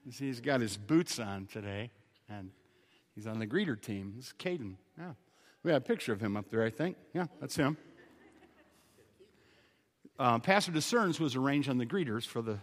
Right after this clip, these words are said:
service, and he called, uh, the Adams, and, uh, Caden said, "Do I get to greet today? Do I get to welcome people?" He's very excited about it. He's very happy about it.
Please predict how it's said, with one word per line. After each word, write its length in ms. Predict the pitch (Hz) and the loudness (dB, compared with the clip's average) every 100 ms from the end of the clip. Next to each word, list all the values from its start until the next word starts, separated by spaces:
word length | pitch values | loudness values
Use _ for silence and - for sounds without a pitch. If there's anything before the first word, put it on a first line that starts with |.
| - | -10
service, 560 | - 190 160 120 135 | -2 4 4 4 0
and 80 | 117 | -4
he 60 | 117 | -4
called, 420 | - 156 143 123 - - - _ _ _ _ | 4 8 8 4 -10 -20 -20 _ _ _ _
uh, 160 | 104 107 | -10 -6
the 140 | 113 120 | -4 0
Adams, 480 | 123 117 165 - | 2 2 0 -2
and, 220 | 123 110 113 - _ _ _ - - _ _ - | -2 -2 -4 -12 _ _ _ -20 -20 _ _ -8
uh, 300 | 113 104 101 110 117 117 _ _ - - | -4 -4 -4 -8 -12 -16 _ _ -20 -16
Caden 440 | - 160 147 127 123 - - - | -2 2 2 2 0 -8 -20 -14
said, 300 | - 127 113 | -6 -4 0
"Do 80 | |
I 100 | 139 | 0
get 140 | 170 - | 0 -2
to 80 | 165 | -2
greet 260 | 170 196 | -2 -2
today? 280 | - 170 190 | -2 0 0
Do 100 | 139 | 0
I 80 | 139 | -2
get 160 | 151 | -4
to 80 | 156 | -4
welcome 260 | 151 147 143 | -4 -4 -6
people?" 220 | 156 139 | -6 -4
He's 120 | 127 | -4
very 540 | 107 107 147 151 127 107 | -6 0 4 6 4 2
excited 400 | 98 107 98 98 | -2 -4 -4 -4
about 240 | 98 92 | -4 -4
it. 40 | |
He's 60 | 104 | -4
very 180 | 110 107 | -6 -4
happy 280 | 104 101 101 | -6 -8 -10
about 240 | 92 92 | -10 -10
it. 100 | - | -12